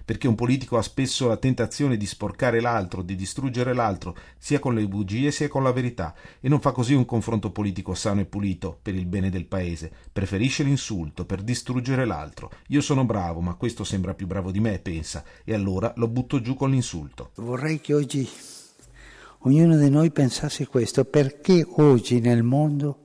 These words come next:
Speaker 2: si semina tanto odio nelle, nelle famiglie che non possono riconciliarsi tante volte,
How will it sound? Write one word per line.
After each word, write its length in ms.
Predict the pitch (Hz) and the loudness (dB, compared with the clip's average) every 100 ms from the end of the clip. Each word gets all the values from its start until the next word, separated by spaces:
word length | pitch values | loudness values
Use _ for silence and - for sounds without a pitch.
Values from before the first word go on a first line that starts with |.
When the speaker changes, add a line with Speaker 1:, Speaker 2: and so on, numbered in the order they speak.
| _ _ - - - - | _ _ -20 -20 -20 -10
Speaker 2:
si 140 | - | -4
semina 640 | 113 - 139 135 135 127 113 | -2 2 4 4 2 0 0
tanto 560 | - 139 139 131 139 | 4 4 4 2 2
odio 840 | 101 131 147 127 110 95 90 - - _ _ _ _ _ _ _ _ | 4 4 6 4 0 -4 -4 -6 -12 _ _ _ _ _ _ _ _
nelle, 500 | 113 110 110 107 95 - - _ _ _ | -2 0 0 -4 -8 -14 -20 _ _ _
nelle 200 | 113 104 | -8 -6
famiglie 720 | 110 107 107 147 160 110 90 82 _ _ _ _ _ _ _ _ _ _ _ | -6 -6 -4 -4 -4 -6 -12 -16 _ _ _ _ _ _ _ _ _ _ _
che 100 | - | -20
non 180 | 117 127 | -16 -14
possono 600 | 143 139 - 127 117 - _ _ _ _ _ _ _ _ _ _ | -10 -10 -10 -10 -10 -14 _ _ _ _ _ _ _ _ _ _
riconciliarsi 1040 | - 113 120 113 - 110 117 113 98 - | -12 -10 -8 -10 -8 -6 -4 -4 -6 -10
tante 360 | 98 110 104 110 | -6 -6 -6 -8
volte, 480 | 101 104 92 - | -8 -6 -8 -10